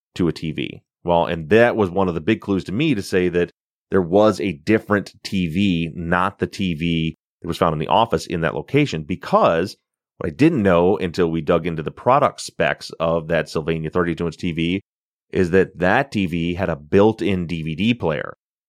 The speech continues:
Yet D V Ds would just slide into the top of it. So if that had been the T V that was in the bedroom,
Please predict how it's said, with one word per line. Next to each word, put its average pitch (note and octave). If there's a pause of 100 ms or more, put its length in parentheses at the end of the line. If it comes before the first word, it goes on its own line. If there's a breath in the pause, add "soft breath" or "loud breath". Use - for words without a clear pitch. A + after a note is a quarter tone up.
(140)
Yet -
D G2
V F#2
Ds A2
would F2
just E2
slide E2+
into E2
the D2
top G#2+
of C#2+
it. G#1 (580)
So F2+
if F#2
that G#2+
had G#2+
been G2
the F#2
T G2
V F#2
that F2
was D#2
in D2+
the D2
bedroom, F#2+